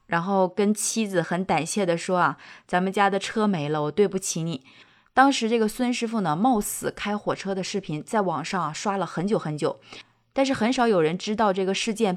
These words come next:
背后的故事更让人暖心。据说呢，长春一汽在了解情况后，免费送了孙师傅一辆价值几十万的车头。辽宁的一个公司呢，送了他一个车挂，而孙师傅本人呢，更是将好事进行到底。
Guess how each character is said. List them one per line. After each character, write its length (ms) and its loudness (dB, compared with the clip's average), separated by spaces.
背 160 6
后 260 2
的 100 2
故 200 -4
事 180 -6
更 180 -2
让 180 0
人 120 -6
暖 160 -6
心。 320 -6
据 140 -2
说 180 2
呢， 160 4
长 280 0
春 200 0
一 100 0
汽 260 -2
在 220 2
了 200 2
解 120 4
情 220 -8
况 160 0
后， 300 2
免 200 2
费 220 6
送 220 -2
了 100 2
孙 240 0
师 160 -2
傅 160 -4
一 140 -4
辆 180 2
价 240 -2
值 220 -4
几 240 -6
十 200 -2
万 160 0
的 80 -2
车 220 -2
头。 320 0
辽 160 2
宁 160 0
的 80 -2
一 80 -2
个 100 0
公 160 -4
司 200 -8
呢， 340 -2
送 240 -6
了 100 -2
他 200 -4
一 100 -4
个 260 -2
车 300 -6
挂， 280 -2
而 120 -2
孙 180 2
师 120 -2
傅 100 -2
本 180 0
人 160 0
呢， 140 0
更 180 0
是 160 -2
将 240 2
好 220 -4
事 220 0
进 180 0
行 180 -4
到 200 0
底。 260 -4